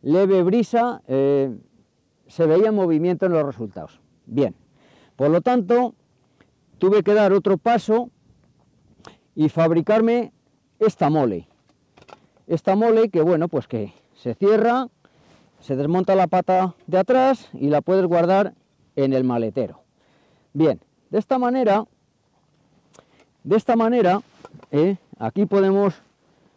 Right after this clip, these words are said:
montar encima lo que nos dé la gana. Y aunque parece que es difícil, eh, la regulación, como ahora vamos a ver, es sencillamente fácil, porque aquí ponemos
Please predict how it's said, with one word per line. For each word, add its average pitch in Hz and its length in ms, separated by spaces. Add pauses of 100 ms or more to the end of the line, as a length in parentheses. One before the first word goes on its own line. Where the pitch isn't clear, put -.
(140)
montar 160 460
encima 202 560 (300)
lo 135 220
que 135 140
nos 131 240
dé 180 120
la 139 140
gana. 110 280 (1160)
Y 170 100
aunque 165 220
parece 208 280
que 220 320
es 190 80
difícil, 190 640
eh, 143 400
la 147 140
regulación, 156 760 (500)
como 143 220
ahora 180 300
vamos 180 340
a 175 80
ver, 196 220 (400)
es 160 140
sencillamente 180 580
fácil, 131 400 (720)
porque 143 640 (720)
aquí 131 220
ponemos 185 560